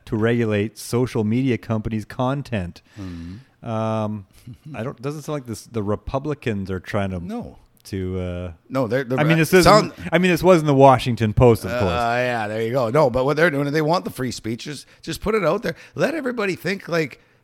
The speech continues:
Speaker 2: uh, critically, like you should,
Speaker 1: Yeah.
Speaker 2: and just make up your own mind. You listen to
Speaker 1: Exactly.
Speaker 2: something from this side, you listen to something from this side, you might come back in the middle, you might lean a little bit this way, you might lean a little bit that way.
Speaker 1: But
Speaker 2: But
Speaker 1: give
Speaker 2: you're supposed to
Speaker 1: everybody
Speaker 2: be able
Speaker 1: the
Speaker 2: to make out
Speaker 1: information.
Speaker 2: your fucking mind, right?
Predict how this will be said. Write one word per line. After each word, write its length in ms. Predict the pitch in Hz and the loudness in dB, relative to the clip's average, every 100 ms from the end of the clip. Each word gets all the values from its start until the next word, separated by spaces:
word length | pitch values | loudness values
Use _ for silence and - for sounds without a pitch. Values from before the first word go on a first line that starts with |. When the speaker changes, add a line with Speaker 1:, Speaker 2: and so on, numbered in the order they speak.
| - | -14
Speaker 2:
uh, 180 | 139 143 | -10 -8
critically, 500 | - 180 208 147 156 | 0 0 0 0 0
like 220 | 151 135 | 0 -2
you 140 | 143 | -2
should, 420 | 131 - 185 196 180 | -2 2 4 4 2
Speaker 1:
Yeah. 40 | - | -2
Speaker 2:
and 120 | 180 | -2
just 160 | 165 156 | 0 0
make 160 | 190 196 | 0 0
up 100 | 190 | 0
your 100 | 190 | 0
own 120 | 214 | 0
mind. 240 | 214 208 - - | 0 0 -2 -6
You 260 | 135 135 | -4 2
listen 240 | 196 226 208 | 4 4 4
to 60 | |
Speaker 1:
Exactly. 20 | 208 | 2
Speaker 2:
something 200 | 202 208 | 0 -2
from 140 | 185 175 | -6 -4
this 200 | 185 196 | -4 -2
side, 300 | 202 202 185 | -2 -2 -2
you 80 | 160 | -4
listen 240 | 180 170 | -8 -10
to 40 | |
something 220 | 151 185 135 | -8 -10 -8
from 120 | 143 | -10
this 140 | 190 | -8
side, 320 | - 190 185 170 | -2 2 2 2
you 60 | |
might 200 | 156 165 | 0 0
come 160 | - 156 | 0 0
back 260 | 156 160 | 0 0
in 60 | 160 | -2
the 60 | 147 | 0
middle, 420 | 156 175 170 175 | 0 2 2 2
you 60 | 156 | 2
might 180 | 147 | -2
lean 180 | 143 156 | -2 -4
a 40 | 147 | -2
little 220 | 147 151 | -2 -2
bit 160 | 143 143 | -4 -2
this 200 | 160 - | -4 -4
way, 140 | 151 | -4
you 60 | 151 | -2
might 160 | 147 131 | -2 -4
lean 140 | 143 | -4
a 60 | 143 | -4
little 140 | 143 | -4
bit 160 | 135 131 | -6 -2
that 180 | 147 123 | -2 -2
way. 100 | 104 - | -6 -6
Speaker 1:
But 100 | 151 | 6
Speaker 2:
But 120 | 202 | 8
Speaker 1:
give 120 | 170 | 8
Speaker 2:
you're 80 | 180 | 4
supposed 300 | 147 165 240 170 | 6 10 10 8
to 60 | |
Speaker 1:
everybody 80 | 185 | 8
Speaker 2:
be 80 | 214 | 8
able 120 | 214 | 8
Speaker 1:
the 80 | 214 | 6
Speaker 2:
to 60 | |
make 180 | 220 226 | 8 8
out 180 | 175 214 | 8 4
Speaker 1:
information. 60 | 202 | 4
Speaker 2:
your 100 | 202 | 2
fucking 480 | - 214 196 214 | 6 6 6 2
mind, 400 | 202 226 240 226 | 2 0 2 0
right? 320 | 120 147 240 | 2 4 4